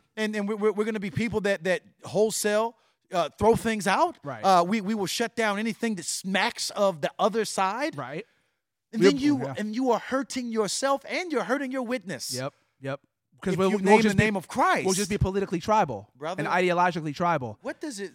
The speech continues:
Speaker 1: uh, uh, other thing too, if every time you see a black pilot, you have the thought of, "Hmm, I wonder if they are just here because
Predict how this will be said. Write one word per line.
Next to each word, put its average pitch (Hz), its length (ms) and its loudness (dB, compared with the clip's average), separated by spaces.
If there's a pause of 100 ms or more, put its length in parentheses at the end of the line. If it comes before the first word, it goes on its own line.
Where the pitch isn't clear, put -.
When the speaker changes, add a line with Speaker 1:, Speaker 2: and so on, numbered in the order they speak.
(140)
Speaker 1:
uh, - 160 -18
uh, 170 200 -14
other 233 160 -12
thing 151 240 -14
too, 120 320 -12
if 156 240 -10
every 254 240 -6
time 202 320 -10
you 165 100 -10
see 143 200 -10
a 120 60 -10
black 117 300 -8
pilot, 92 360 -14 (1500)
you 127 160 -14
have 123 180 -8
the 110 60 -16
thought 110 320 -8
of, 98 240 -14 (100)
"Hmm, 285 140 -12 (920)
I 185 100 -4
wonder 165 560 -6 (400)
if 120 140 -14
they 165 160 -2
are 165 80 -2
just 127 280 -10
here 151 280 -6
because 107 720 -10